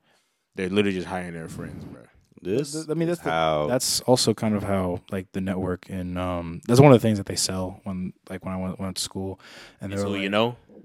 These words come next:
Speaker 1: not what
Speaker 3: "It's
Speaker 1: you
Speaker 3: who
Speaker 1: know.
Speaker 3: you know, not what you know." But it's also, like, especially if you're in, like, Greek life, like, if you're in a frat, you automatically have entry into these, like, a lot of places because the minute, like, the minute, like,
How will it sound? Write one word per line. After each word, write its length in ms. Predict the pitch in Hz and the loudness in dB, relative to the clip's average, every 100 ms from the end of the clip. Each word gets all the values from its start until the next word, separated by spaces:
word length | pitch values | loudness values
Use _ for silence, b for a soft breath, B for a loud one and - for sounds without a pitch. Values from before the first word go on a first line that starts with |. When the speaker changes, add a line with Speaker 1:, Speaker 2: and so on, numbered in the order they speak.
| - - | -20 -14
Speaker 1:
not 180 | 82 | -8
what 120 | 87 90 | -6 -4
Speaker 3:
"It's 60 | |
Speaker 1:
you 60 | 110 | -2
Speaker 3:
who 60 | |
Speaker 1:
know. 60 | 110 | -2
Speaker 3:
you 80 | 110 | 0
know, 220 | 113 117 | 2 2
not 120 | 113 | 4
what 180 | 110 113 | 2 0
you 40 | 101 | -2
know." 140 | 98 | -4
But 120 | 92 | -2
it's 100 | 101 | 0
also, 200 | 107 104 107 | 0 2 0
like, 180 | 101 | 0
especially 300 | 98 123 123 | 0 -2 0
if 60 | 123 | -2
you're 140 | 104 | -4
in, 60 | 95 | -6
like, 220 | 90 82 _ _ | -6 -10 _ _
Greek 220 | - 120 160 | -8 -6 2
life, 400 | 160 160 - 180 | 2 2 0 -4
like, 100 | 92 | -6
if 120 | - | -2
you're 80 | 131 | -2
in 60 | |
a 40 | 95 | 0
frat, 340 | 120 135 - B B B B | 4 4 4 B B B B
you 540 | 117 127 143 143 147 _ | 8 12 12 12 10 _
automatically 640 | 117 143 123 120 117 110 | 2 4 4 2 0 -4
have 280 | 92 104 101 | -4 -4 -4
entry 480 | 95 117 - 90 90 _ - | -4 -4 -6 -12 -18 _ -20
into 180 | 98 | -16
these, 240 | 95 90 - | -10 -10 -8
like, 160 | 98 95 | -8 -6
a 60 | |
lot 120 | 95 98 | -6 -6
of 60 | |
places 280 | - 95 95 | -4 -6 -4
because 340 | 90 107 104 - B B B - | -6 -2 -2 -4 B B B -8
the 100 | 123 | 0
minute, 380 | 127 156 151 135 | 6 6 6 6
like, 200 | 123 110 | 6 4
the 60 | |
minute, 220 | 127 151 | 2 2
like, 260 | 143 120 | 4 2